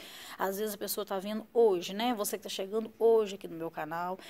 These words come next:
E se você já gostou, já se identificou com o meu canal, deixa o joinha pra mim. Se inscreva também no meu canal pra fazer parte dessa família, né? Aqui é uma família de trocas. Eu não sei tanto assim,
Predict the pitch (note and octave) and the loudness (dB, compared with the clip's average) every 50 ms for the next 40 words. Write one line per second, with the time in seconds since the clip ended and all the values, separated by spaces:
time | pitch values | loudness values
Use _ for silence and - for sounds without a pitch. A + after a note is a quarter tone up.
0 | - - - A#3 A3+ - A#3 A#3+ B3 A#3+ - A3+ A3 A#3 G3+ F#3+ F#3 F#3 - - | -16 -12 -8 -6 -4 -2 -2 -2 -2 -2 -2 -2 0 0 0 2 0 0 -2 -4
1 | - - G3 G3 G3 G3 G#3+ G#3 - B3 A#3 G#3 A3 G#3+ G#3+ - - - F#3 - | -2 2 4 4 4 4 2 0 -4 -4 -4 -4 -4 -4 -4 -6 -10 -12 -14 -6
2 | - - G3 F#3+ F#3 - G3 F#3 F3 E3+ E3 E3+ F3 D#3+ D#3+ E3 E3 E3 E3 E3+ | 0 2 4 4 4 2 0 -2 -2 -2 -2 -4 -4 -4 -2 -2 -2 -2 -2 0
3 | F#3+ G3 G#3+ G#3 A3 G#3 E3 F3+ F3 D#3 D#3+ E3 D#3 - - D3 D#3 F3 F#3 F#3+ | 2 2 2 2 0 -2 -4 -4 -4 -4 -2 -4 -4 -4 -4 -2 0 2 4 4
4 | G3 G3 F#3+ F#3+ - - - - - - - - - - - - - - D4+ D4+ | 4 2 2 -2 -4 -10 -16 -16 -16 -16 -18 -20 -20 -14 -6 -2 0 4 6 6
5 | C4+ - - - - G#3 G#3 G#3+ G#3 G3 F#3 F#3+ F#3+ F#3+ F#3 F3 F3+ F3 F3 F3 | 6 6 4 4 2 2 4 4 4 2 0 -2 -2 0 0 0 2 0 0 0
6 | E3+ E3 E3 E3 F3 F3 F3 F#3 F3+ F3 F#3+ F3+ G3+ F#3+ F#3 F#3 F3+ - F#3+ F3+ | 0 -2 -2 -4 -2 -2 0 0 0 0 0 -2 -2 0 -2 -2 -2 0 2 2
7 | F#3+ G#3 A3 A3 G#3 F3+ F3 F3 - F#3+ E3 - E3+ D#3 E3 E3 F3 G3 G#3 A3+ | 4 2 2 0 -2 0 0 0 0 -2 -2 -2 -2 -2 0 0 0 0 0 0
8 | A3 G#3 A3 G3+ - - - G3+ G3 G#3 A#3 B3 A3 G3 - A#3 A3 G#3+ G#3+ G#3+ | 0 0 -2 -2 -2 -2 0 2 4 4 4 4 2 0 0 2 2 4 2 2
9 | - G3+ F#3 F#3 F#3 G3 G#3 G3 G3+ G3 F#3+ G3 G3+ - G#3 F#3+ F#3 F#3+ F#3+ F#3+ | 2 0 2 2 2 2 2 2 2 0 0 -2 -2 0 2 4 6 6 4 4
10 | F#3+ - G3+ F#3+ - - - - - - - A3 G#3+ A3 A#3 B3+ C4 - - G3 | 2 0 -2 0 0 0 -2 -4 -6 -2 2 4 6 8 8 8 8 8 6 6
11 | F3+ F3+ F3+ - - - A3 A3+ A3 G3 - D3 - - - - F#3+ F#3+ G3 | 4 4 2 0 2 4 6 6 4 4 2 0 0 0 2 2 2 2 2